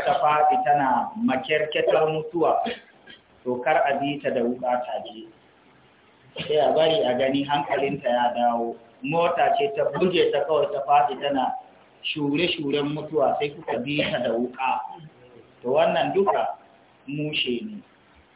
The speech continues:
Sai in lokacin da abun ya buge ta ku ja shi gefe, sai ku jira ku gani. Ya yi shure-shuren kawai sai ya tsaya,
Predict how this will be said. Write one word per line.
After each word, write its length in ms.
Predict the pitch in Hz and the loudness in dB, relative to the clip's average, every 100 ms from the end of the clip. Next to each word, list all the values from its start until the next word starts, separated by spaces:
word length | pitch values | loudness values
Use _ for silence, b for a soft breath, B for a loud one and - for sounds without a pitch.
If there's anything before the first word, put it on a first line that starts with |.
| 427 427 _ _ _ _ - | -20 -20 _ _ _ _ -10
Sai 360 | - 180 180 180 175 | -2 2 2 0 0
in 320 | 180 185 180 | 0 0 4
lokacin 640 | 180 180 175 135 175 160 | 4 4 2 0 -2 0
da 240 | - 139 180 | 2 2 2
abun 240 | 165 147 | 0 0
ya 120 | 147 | 0
buge 440 | 131 190 180 156 - | 2 2 4 2 2
ta 140 | 151 | -2
ku 160 | - 131 | -4 -8
ja 260 | 160 170 175 | 0 2 2
shi 160 | 170 131 | 0 -4
gefe, 480 | 139 147 147 143 110 - - - _ _ _ _ _ - | -2 -2 -2 -4 -16 -18 -20 -20 _ _ _ _ _ -4
sai 200 | 151 151 | -4 -2
ku 100 | 127 | -6
jira 460 | 104 139 139 139 143 | -2 0 2 4 2
ku 60 | - 117 | -2 -4
gani. 240 | 110 110 - _ _ _ _ - - _ _ - | -4 -6 -12 _ _ _ _ -20 -20 _ _ -6
Ya 260 | 131 156 165 | 0 4 4
yi 140 | 160 | 2
shure-shuren 720 | 156 147 160 156 143 147 131 | 0 0 -2 -2 0 0 0
kawai 260 | 151 139 131 | 0 2 0
sai 180 | 131 127 | 0 2
ya 120 | 127 - | 2 0
tsaya, 260 | 143 139 | 0 2